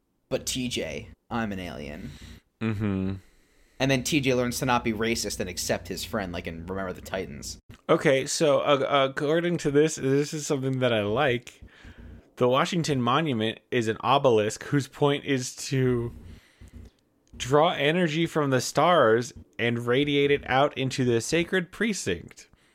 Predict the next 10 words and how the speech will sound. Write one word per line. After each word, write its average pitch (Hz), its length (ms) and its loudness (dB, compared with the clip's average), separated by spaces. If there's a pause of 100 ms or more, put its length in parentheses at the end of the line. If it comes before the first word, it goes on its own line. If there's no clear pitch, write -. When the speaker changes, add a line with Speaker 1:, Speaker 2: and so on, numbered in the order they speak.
(220)
Speaker 2:
And 131 160 2
then 131 140 2
there's 123 220 4
a 120 40 0
reflecting 120 540 0
pool 107 300 2
to - 140 -8
reflect 127 380 -2
the 107 120 2
obelisk. 92 680 -4